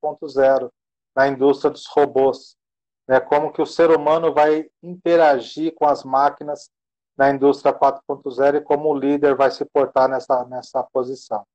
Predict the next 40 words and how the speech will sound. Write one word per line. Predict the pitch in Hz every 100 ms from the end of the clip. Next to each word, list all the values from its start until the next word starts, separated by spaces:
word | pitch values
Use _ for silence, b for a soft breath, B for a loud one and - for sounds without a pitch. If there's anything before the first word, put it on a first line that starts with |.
| _ _ _ _ -
Então, | 139 170
esse | 180 175
é |
alguns | 185 170 165 - - _
dos | 139
nossos | 143 147 143 147
temas, | - 147 170 196 196 _ _ _ _ _ _
né? | - 131 147 143
Então, | - 135 139 139 135 139 135
é, | 127 127 127
tem | 123 143
aqui | 139 -
meu | 143 143
Instagram, | 139 - 139 135 135 151 175 196 196 -
onde | 135 135
vocês | 131 127 139 127 - _ -
podem | 139 135
já | 131 131
seguir, | - 127 120 156 196 208 _ _ _ _
e | 147
tem | 147 175
o | 185
canal | 190 185 190
do | 190
YouTube, | 202 214 - 190 170 151
Palestrante | 160 156 147 160 160 156
Milton | 160 160 165
Mussini, | 156 135 - 151
que | -
vocês | 165 156 160
também | - 151 151
podem | 143 143 147
seguir | 143 143 135
depois | 143 139 143 139
da | 147
live. | 131 135 147 151
E | 147 _ _ _ -
eu | 139
tenho | 139 151
certeza | 147 160 139 143 147 147 151